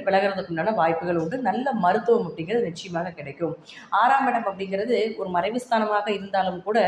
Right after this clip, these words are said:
வேலைக்கு அது ஒரு நல்ல ஸ்தானமா இருக்கிறதுனால யாராவது வெளிநாடு, வெளியூர் வேலைகள் அல்லது இது இருக்கிற வேலையிலிருந்து இன்னொரு வேலைக்கு போலான்னு இருக்கீங்க அப்படின்னா அந்த பதினெட்டாம் தேதிக்கு மேல ட்ரை பண்ணும் பொழுது உங்களுக்கு எல்லாமே நீங்க எதிர்பார்த்தபடி கிடைக்கும் அப்படிங்கிற அமைப்பு உண்டு.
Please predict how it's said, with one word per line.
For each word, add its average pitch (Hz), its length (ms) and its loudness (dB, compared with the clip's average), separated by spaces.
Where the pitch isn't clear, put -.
வேலைக்கு 240 380 2
அது 196 140 0
ஒரு 185 80 -4
நல்ல 175 220 2
ஸ்தானமா 196 420 0
இருக்கிறதுனால 165 480 -2
யாராவது 214 280 4
வெளிநாடு, 202 380 2
வெளியூர் 190 360 -2
வேலைகள் 175 420 0
அல்லது 196 300 4
இது 233 140 2
இருக்கிற 240 360 2
வேலையிலிருந்து 202 480 0
இன்னொரு 240 300 2
வேலைக்கு 208 360 2
போலான்னு 190 380 0
இருக்கீங்க 175 360 -4
அப்படின்னா 196 380 2
அந்த - 120 0
பதினெட்டாம் 220 460 2
தேதிக்கு 185 300 -6
மேல 254 160 -2
ட்ரை 190 180 0
பண்ணும் 180 280 0
பொழுது 185 260 0
உங்களுக்கு 220 340 2
எல்லாமே 202 380 0
நீங்க 254 340 -4
எதிர்பார்த்தபடி 214 720 0
கிடைக்கும் 180 400 -6
அப்படிங்கிற 170 300 -4
அமைப்பு 170 300 -4
உண்டு. 151 260 2